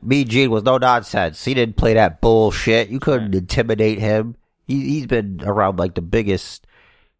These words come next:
Speaker 1: biggest guys. And
Speaker 2: Old.
Speaker 1: he's been old forever.
Speaker 2: Mm-hmm.
Speaker 1: You know, he's got that sick, he, he, he's another guy who could get away with the mustache,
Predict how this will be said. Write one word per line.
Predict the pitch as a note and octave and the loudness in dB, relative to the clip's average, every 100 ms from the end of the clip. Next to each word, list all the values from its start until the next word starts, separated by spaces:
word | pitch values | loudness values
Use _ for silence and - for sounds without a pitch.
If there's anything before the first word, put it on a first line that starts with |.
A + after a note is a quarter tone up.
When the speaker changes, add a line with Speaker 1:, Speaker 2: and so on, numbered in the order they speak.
| _ _ _ _ | _ _ _ _
Speaker 1:
biggest | G#2+ G#2+ F#2+ - | -2 0 -2 -2
guys. | E2 D2 C#2+ C#2+ - _ _ _ - | -2 0 -2 -4 -12 _ _ _ -4
And | F2 | 0
Speaker 2:
Old. | A2 | 2
Speaker 1:
he's | C3+ | 2
been | G#2+ G2+ | 2 0
old | - G2+ G#2 F2 | 2 2 4 2
forever. | - D2 - _ E2+ F#2 F#2+ E2 C#2 C2 - _ _ | -2 -6 -6 _ -4 -2 -2 -2 -4 -6 -12 _ _
Speaker 2:
Mm-hmm. | F2 F2+ F#2 _ _ _ _ E2+ | -20 -20 -20 _ _ _ _ -4
Speaker 1:
You | |
know, | E2 E2 F2 | -2 0 0
he's | F2+ | -2
got | G2 - | -4 -2
that | D2+ | -4
sick, | - - G#2+ _ D#2 D#2+ | -4 -4 -4 _ -12 -10
he, | F2+ F2 - - - _ | -12 -16 -20 -20 -20 _
he, | - F#2 | -6 -2
he's | C3+ A3 G#3 | -2 0 0
another | G#3 G#3+ | 0 0
guy | F3 E3+ B2 | 0 2 2
who | A#2 | 0
could | G#2+ | -4
get | G2 A2+ | 0 2
away | G2+ G2 | 4 2
with | F2+ | 0
the | F#2 | 0
mustache, | F2+ - F2 D#2 D#2 - - | -2 0 -2 0 0 -2 -4